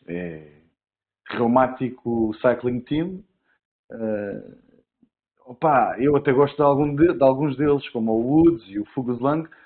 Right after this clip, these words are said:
mas são ciclistas que, eh, parece cada vez mais evidente que o prazo de validade expirou. Ainda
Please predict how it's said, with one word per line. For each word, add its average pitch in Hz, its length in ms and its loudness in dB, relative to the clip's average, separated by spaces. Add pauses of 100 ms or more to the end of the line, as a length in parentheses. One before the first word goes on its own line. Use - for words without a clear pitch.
(440)
mas 202 160 -8
são 214 120 0
ciclistas 190 560 -4 (320)
que, 170 80 0
eh, - 920 -6 (160)
parece 127 300 2 (220)
cada 123 140 -2
vez 123 140 2
mais 131 220 0
evidente 123 360 -4
que 127 100 -6
o 113 40 -10
prazo 120 260 0
de 110 60 -14
validade 113 440 0 (360)
expirou. 131 600 0 (800)
Ainda 123 260 0